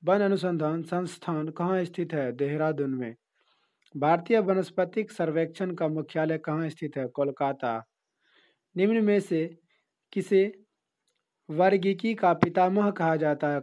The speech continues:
कार्ल वार्न लिनियस। कार्ल वार्न लिनियस। वर्गीकरण की आधारीय इकाई क्या है? स्पेसीज।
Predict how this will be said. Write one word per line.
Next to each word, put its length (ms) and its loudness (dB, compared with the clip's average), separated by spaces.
कार्ल 400 2
वार्न 460 0
लिनियस। 500 0
कार्ल 400 6
वार्न 420 2
लिनियस। 560 -2
वर्गीकरण 680 2
की 480 -6
आधारीय 600 4
इकाई 340 2
क्या 280 0
है? 280 -4
स्पेसीज। 920 -4